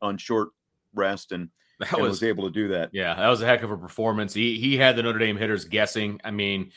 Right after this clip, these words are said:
Speaker 2: they, they were making contact this time around. It wasn't as bad of a strikeout scenario as it was in the last game against Oklahoma,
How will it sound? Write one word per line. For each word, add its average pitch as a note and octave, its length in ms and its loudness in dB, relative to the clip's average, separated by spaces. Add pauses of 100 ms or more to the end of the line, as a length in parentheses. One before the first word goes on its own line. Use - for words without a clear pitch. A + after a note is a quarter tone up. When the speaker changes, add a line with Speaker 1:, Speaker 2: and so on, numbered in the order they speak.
(280)
Speaker 2:
they, E3 160 6
they D#3+ 100 8
were F3 140 8
making E3+ 320 6
contact E3 540 4
this E3+ 160 -2
time D#3+ 260 4
around. D#3 320 6
It B2 100 2
wasn't C#3 340 2
as A#2+ 240 4
bad A#2+ 360 4
of B2+ 80 0
a C3+ 40 2
strikeout C3 560 4
scenario B2+ 640 4
as A2 200 0
it A#2 100 -2
was A#2 280 0
in A#2 60 -2
the A2+ 80 -2
last G#2+ 380 2
game A#2+ 180 0
against A2 280 -4
Oklahoma, C3+ 580 0